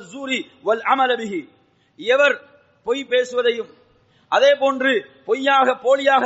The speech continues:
செயல்படுவதையும் எவர் விட்டுவிடவில்லையோ,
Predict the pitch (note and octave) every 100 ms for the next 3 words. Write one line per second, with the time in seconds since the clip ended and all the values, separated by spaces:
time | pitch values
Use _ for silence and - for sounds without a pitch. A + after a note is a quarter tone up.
0 | A#3 A#3+ C4+ C4 C4 C4 C4 C4 G3 _
1 | _ F4 B3+ C#4 A#3+ B3+ C#4+ C#4 C4 C4
2 | C4 B3+